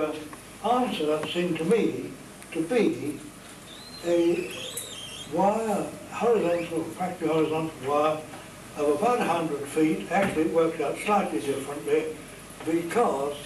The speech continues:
bearing in mind what I've just said about the advantages of, um, multiple, uh, number of half waves, either in or out of phase, uh, I decided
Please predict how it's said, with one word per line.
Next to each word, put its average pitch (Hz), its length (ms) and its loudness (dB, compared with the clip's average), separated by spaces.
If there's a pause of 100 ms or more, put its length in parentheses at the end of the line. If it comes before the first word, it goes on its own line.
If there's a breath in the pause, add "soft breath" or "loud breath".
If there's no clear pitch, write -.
(680)
bearing 208 320 4
in 185 80 -2
mind 165 260 0
what 147 120 -4
I've 143 160 -4
just 180 280 0
said 139 280 0 (400)
about 160 460 0 (380)
the 165 120 4
advantages 139 800 0 (300)
of, 156 260 2 (480)
um, 123 220 2 (200)
multiple, 160 680 2 (540)
uh, - 260 -10
number 170 240 2
of 139 260 2
half 190 300 4
waves, 139 460 2
either 151 280 2
in 170 240 0
or 147 120 2
out 135 140 2
of - 80 -4
phase, 190 600 2 (720 loud breath)
uh, 160 240 4
I 165 120 4
decided 151 760 4